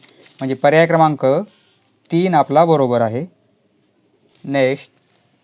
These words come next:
याची आपल्याला किंमत काढायची. खूप सोपा आहे पहा. फोर्टी नाईन integer five upon seven याला डिवाइड करायचं आपल्याला ट्वेंटी वन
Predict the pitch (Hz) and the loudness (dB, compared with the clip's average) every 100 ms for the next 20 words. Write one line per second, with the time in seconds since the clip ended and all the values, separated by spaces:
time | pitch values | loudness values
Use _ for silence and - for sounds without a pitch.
0 | _ _ _ _ _ _ _ _ - 156 | _ _ _ _ _ _ _ _ -8 -4
1 | 170 165 165 160 165 160 156 147 139 123 | 0 0 0 -2 -2 -2 0 2 0 0
2 | 143 190 _ - 170 - 151 151 135 123 | -8 -12 _ -6 -4 -4 -2 2 2 2
3 | 127 180 _ _ _ _ _ _ _ _ | -2 -4 _ _ _ _ _ _ _ _
4 | _ _ _ _ _ _ _ _ _ - | _ _ _ _ _ _ _ _ _ -4
5 | 151 151 170 165 151 151 160 _ _ _ | -4 -2 -2 0 0 0 -8 _ _ _
6 | _ _ _ _ _ _ _ _ _ _ | _ _ _ _ _ _ _ _ _ _
7 | _ _ _ _ _ _ _ _ _ _ | _ _ _ _ _ _ _ _ _ _
8 | 151 143 143 151 139 160 - - 139 147 | -8 -8 -6 -2 0 -2 -6 -6 -2 0
9 | 135 143 135 - 147 131 135 156 131 135 | 0 0 -4 -4 -2 -2 -4 -8 -6 -2
10 | 139 135 139 131 131 127 120 123 123 180 | 0 2 0 0 -4 -2 -4 -2 -2 -2
11 | - _ _ 135 135 139 143 123 127 | -8 _ _ -4 -4 -4 -6 -4 -4